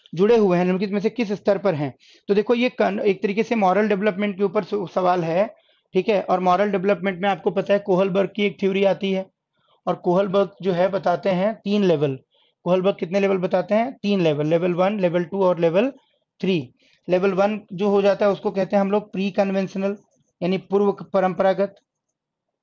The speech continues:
और लेवल टू को कहते हैं क्या? कन्वेंशनल, यानी कि परंपरागत या रूढ़िगत,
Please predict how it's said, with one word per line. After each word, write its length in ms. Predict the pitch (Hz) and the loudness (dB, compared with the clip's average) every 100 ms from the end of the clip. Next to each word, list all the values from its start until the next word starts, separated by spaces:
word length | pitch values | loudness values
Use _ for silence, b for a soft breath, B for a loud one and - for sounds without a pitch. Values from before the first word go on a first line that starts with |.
| _ _ _ _ 180 | _ _ _ _ -2
और 140 | 185 | 2
लेवल 260 | 185 180 180 | 2 0 -2
टू 200 | 196 190 | -4 -6
को 100 | 196 | -2
कहते 260 | 196 190 | -2 0
हैं 100 | 202 196 | 0 0
क्या? 180 | 202 247 - _ _ _ _ - | 0 0 -8 _ _ _ _ -4
कन्वेंशनल, 640 | 175 170 175 165 190 208 - - | -2 0 0 0 0 0 -2 -6
यानी 220 | 175 180 | -4 -4
कि 120 | 196 | -6
परंपरागत 720 | 180 170 160 180 190 190 208 - _ _ _ _ _ - | -2 -2 0 0 2 2 -2 -6 _ _ _ _ _ -4
या 60 | |
रूढ़िगत, 460 | 160 160 165 185 | 0 0 2 0